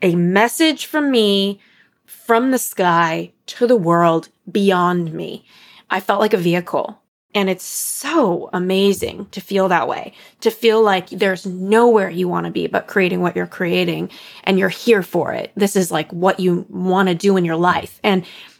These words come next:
I felt like when I wrote my book, like, I'm complete. Like, if I leave the planet now, I, I, I used this portal to give the planet what I had.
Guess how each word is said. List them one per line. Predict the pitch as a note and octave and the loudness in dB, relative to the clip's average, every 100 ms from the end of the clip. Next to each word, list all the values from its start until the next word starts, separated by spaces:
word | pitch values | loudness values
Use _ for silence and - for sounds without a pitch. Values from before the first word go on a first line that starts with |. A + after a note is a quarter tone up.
| _ | _
I | - | -6
felt | B3+ - C4+ C#4 A#3 | -4 0 2 2 0
like | G3 | -2
when | G3 | 0
I | F#3 | 0
wrote | F#3 F#3+ | 2 0
my | F3 | -2
book, | E3+ F#3+ F#3+ | 0 0 2
like, | F3+ E3 - _ _ | 0 -2 -8 _ _
I'm | - G3+ | -2 0
complete. | G3+ G3 G3 - E3+ - _ - - - | -2 -4 -4 0 -2 -2 _ -20 -10 -2
Like, | G3 - | 0 0
if | G3 | -2
I | G3+ | 0
leave | G3 G3+ G#3 | 2 2 2
the | G3+ | 0
planet | G3 G#3 F#3+ F#3+ | 0 0 0 0
now, | F3+ F#3+ G#3 | 2 2 2
I, | F#3 E3+ - | -2 -2 -2
I, | G3+ - F#3+ G3+ - | -2 0 0 0 -2
I | F#3+ | -2
used | F#3+ G#3+ G#3+ | 2 2 2
this | G#3 F#3+ | -2 -4
portal | - - G#3+ G3+ D#3+ E3+ | -6 -2 2 2 0 -6
to | - | -6
give | G#3+ F#3+ | -4 -2
the | G#3 | -6
planet | - F#3 F3+ | -6 -4 -4
what | F#3 | -4
I | F3 | -6
had. | F3 E3+ D#3+ | -6 -4 -4